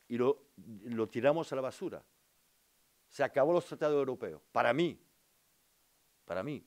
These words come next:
porque no se puede aceptar de China lo que se, lo que no, lo que negamos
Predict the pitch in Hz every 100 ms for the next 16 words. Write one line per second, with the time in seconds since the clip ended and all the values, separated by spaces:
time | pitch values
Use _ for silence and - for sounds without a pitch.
0 | _ 92 - 104 92 - - _ 113 139
1 | 170 151 156 139 131 98 110 - 117 -
2 | 139 123 104 95 - 170 185 196 143 113
3 | 113 101 - 104 98 92 - - - -
4 | 98 104 120 131 127 117 113 110 110 101
5 | 107 98 107 101 101 120 139 151 151 -